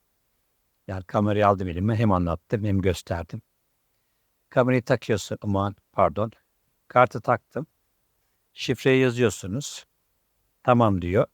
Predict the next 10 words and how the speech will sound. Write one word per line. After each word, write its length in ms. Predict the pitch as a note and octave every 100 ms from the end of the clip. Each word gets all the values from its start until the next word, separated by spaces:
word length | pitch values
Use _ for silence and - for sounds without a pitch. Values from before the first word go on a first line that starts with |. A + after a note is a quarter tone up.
| _
"Hangi 320 | D#3+ E3 G#2+
pompadan 460 | - F2+ F2+ F#2+ F#2
alacaksın?" 520 | F2+ F#2 F2+ - F2+
diye 120 | F#2
soruyor. 480 | - - F#2 A#2 - _ _ _ _ _ _ _ _ _ _ _ _ _ _ _ _ _ _ _ _ _ _
Ee, 340 | A2 G#2+ G#2+ G#2+ -
dört 240 | B2+ -
numaraydı. 460 | G#2+ F#2+ F2+ A2 G2+
Dört 260 | B2 A#2+ -
diyorsunuz. 720 | F#2+ - - A2+ D#3 -